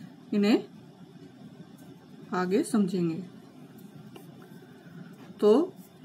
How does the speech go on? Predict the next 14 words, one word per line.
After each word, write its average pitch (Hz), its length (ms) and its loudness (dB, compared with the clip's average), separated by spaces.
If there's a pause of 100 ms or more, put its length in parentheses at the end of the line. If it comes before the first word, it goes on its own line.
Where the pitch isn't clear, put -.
number 202 280 8
एक 208 200 8
रूल 214 260 4 (680)
प्रेजेंट 208 440 4
परफेक्ट 202 320 0
कंटीन्यूअस 202 480 2
टेंस 196 340 0
में 190 60 0
लगता 180 280 -2
है 262 240 2
since 226 520 2
और 180 140 0
for 185 300 0
लगेगा। 202 360 4